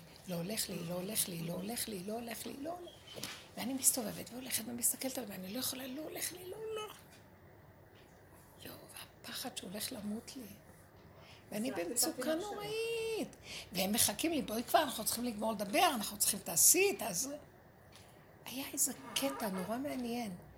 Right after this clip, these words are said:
Speaker 1: שאני תוך כדי זה גם אני מורידה ממנו כמו איזה גומייה כזאת שיש בה חור לפה ולעיניים, כמו מסכה, דקה,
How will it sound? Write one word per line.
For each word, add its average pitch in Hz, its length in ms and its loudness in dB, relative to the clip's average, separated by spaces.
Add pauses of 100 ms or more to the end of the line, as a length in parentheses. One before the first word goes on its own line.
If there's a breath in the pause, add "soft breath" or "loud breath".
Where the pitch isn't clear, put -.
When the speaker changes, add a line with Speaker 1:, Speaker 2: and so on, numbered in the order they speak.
(260)
Speaker 1:
שאני 220 720 0 (100)
תוך - 200 0
כדי 247 180 -2
זה 240 140 2
גם 214 200 0
אני 208 140 0 (360)
מורידה 208 680 0
ממנו 262 680 0 (360)
כמו 262 180 -2
איזה 247 220 0
גומייה 214 640 0
כזאת 220 320 -4
שיש - 1300 -6
בה 196 240 -4 (420)
חור 220 320 0
לפה 208 260 0 (100)
ולעיניים, 185 560 -2 (120)
כמו 339 200 -2
מסכה, 285 400 8 (160)
דקה, - 400 -2